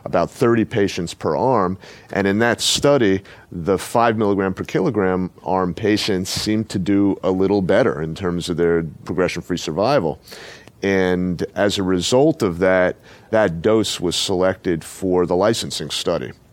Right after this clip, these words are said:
Meanwhile, there were some preclinical evidence that more might be better. There was no real dose-limiting toxicity, and as a result, other studies included higher doses of bevacizumab. And in colon cancer, the point in fact is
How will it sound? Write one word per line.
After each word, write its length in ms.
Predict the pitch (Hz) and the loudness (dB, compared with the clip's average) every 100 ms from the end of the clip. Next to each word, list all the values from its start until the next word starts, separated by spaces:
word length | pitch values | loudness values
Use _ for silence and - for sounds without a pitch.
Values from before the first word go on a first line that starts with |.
| _ - | _ -4
Meanwhile, 600 | 117 160 143 113 110 104 | 2 4 4 4 4 4
there 80 | 104 | 2
were 180 | 120 135 | 2 2
some 200 | 104 90 | -2 -2
preclinical 640 | 127 107 110 92 87 90 | -4 -2 -2 0 0 2
evidence 360 | 87 90 87 - | 2 0 -2 0
that 180 | 87 | -2
more 240 | 85 90 95 | 0 0 2
might 240 | 92 87 | 2 2
be 80 | 90 | -2
better. 420 | 82 82 82 85 - - - | 0 2 2 0 -4 -20 -6
There 120 | 90 | -2
was 140 | 92 104 | -2 0
no 220 | 107 104 | 2 4
real 260 | 101 98 90 | 4 4 2
dose-limiting 680 | 90 98 - 101 87 82 | 2 0 0 -2 -2 -4
toxicity, 880 | - 82 - - 113 - 92 85 85 - - - | -2 -2 -2 0 0 0 0 2 0 -6 -20 -8
and 480 | 92 90 87 87 82 - | -2 0 0 -2 -4 -4
as 220 | 90 90 90 | 0 0 0
a 60 | |
result, 500 | 85 90 - - 85 - | -2 0 2 2 0 0
other 260 | 107 120 101 | 2 2 0
studies 760 | - 95 85 85 85 85 - | 0 0 2 2 0 -2 -6
included 480 | - 82 - 101 82 | -6 -8 -4 -2 -2
higher 360 | - 98 107 87 | 0 2 2 2
doses 600 | 80 78 - 78 76 - - - - | 0 0 -2 -4 -4 -8 -14 -20 -6
of 260 | 85 85 82 | -2 -2 0
bevacizumab. 760 | 87 78 - 104 101 80 73 | 0 0 -2 -2 -2 -2 -2
And 80 | 76 | -4
in 100 | 78 | -6
colon 360 | - 127 123 85 | 0 2 2 0
cancer, 560 | 90 82 - 85 85 | -2 -4 -2 -2 -2
the 360 | 80 80 80 76 | 0 0 0 -4
point 240 | - 92 82 | -4 -2 -2
in 80 | 78 | -4
fact 540 | - 117 98 87 - - | 0 2 2 0 -10 -4
is 500 | 85 85 85 82 | 0 0 -2 -4